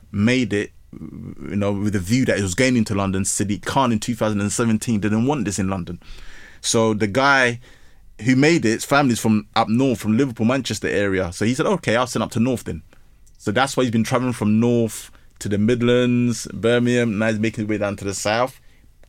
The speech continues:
And it, it's, it's, it's bonk-, it's bizarre and it's bonkers why Sadiq Khan doesn't want this in London when London's got major issues. You know, Kent and Medway, we've got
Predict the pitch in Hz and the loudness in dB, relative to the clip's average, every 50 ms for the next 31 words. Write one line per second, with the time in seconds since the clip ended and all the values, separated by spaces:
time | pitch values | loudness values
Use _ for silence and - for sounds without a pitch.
0 | - - - - - - - 110 117 123 120 117 - - - 104 123 98 78 104 | -20 -20 -20 -20 -16 -8 -4 0 0 2 0 0 -2 -4 -4 -4 -2 -2 0 -2
1 | 123 117 - - 127 120 - - 120 110 - - - 123 131 - - 113 - - | -2 -4 -4 -4 -4 -4 -4 -4 -4 -6 -4 -2 0 0 0 0 -2 -4 -4 -2
2 | 107 87 - 98 101 113 143 165 110 104 95 85 107 120 127 123 120 - 87 82 | -4 -2 0 0 2 2 2 0 0 -2 -4 -2 -2 -2 -2 -2 -4 -6 -6 -6
3 | - - - 92 107 107 104 98 - - 95 101 98 - - 110 101 104 95 101 | -8 -10 -6 -2 0 0 0 0 -2 -4 -4 -4 -4 -4 -4 -2 -2 -2 -2 -2
4 | 104 120 85 90 101 107 92 92 90 87 82 85 82 - - - _ _ - 95 | -2 -2 -2 -4 -6 -6 -4 -4 -4 -6 -6 -8 -12 -14 -20 -20 _ _ -10 -4
5 | 107 117 117 113 107 - - - - 101 107 117 123 117 101 98 98 92 - 90 | -2 0 0 0 -2 -4 -8 -14 -8 -4 0 0 2 2 0 -2 -2 -2 -4 -4
6 | 92 95 104 127 143 139 123 107 107 85 104 123 - - - 95 85 82 - - | -2 0 2 2 2 2 2 0 -2 -2 -2 -2 -2 -2 -4 -6 -8 -10 -12 -16
7 | - - - - - - - - - 98 104 98 98 98 - - - - - - | -18 -20 -20 -20 -20 -20 -16 -8 -4 -2 0 0 -2 -2 -6 -10 -20 -20 -20 -20
8 | - - - - - 170 180 175 180 170 160 151 139 104 95 92 82 87 87 98 | -20 -14 -8 -2 -2 0 0 2 2 2 2 2 0 0 -2 -4 -4 -4 -4 -6
9 | 120 143 - - - - - - - - - - 131 127 120 160 139 | -6 -8 -10 -16 -20 -20 -20 -20 -20 -20 -10 -4 -4 -2 0 0 2